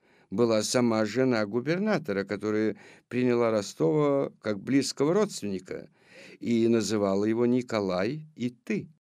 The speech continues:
Катерина Петровна действительно стала играть вальсы и экосезы,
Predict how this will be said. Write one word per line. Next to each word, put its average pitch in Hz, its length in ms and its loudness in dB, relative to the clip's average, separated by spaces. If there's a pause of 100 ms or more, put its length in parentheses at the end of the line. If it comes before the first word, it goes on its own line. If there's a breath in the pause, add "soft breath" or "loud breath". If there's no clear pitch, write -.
(680)
Катерина 180 460 2
Петровна 190 560 2
действительно 151 760 0
стала 135 400 0
играть 123 400 0
вальсы 110 580 0
и 101 320 -6
экосезы, 156 960 -6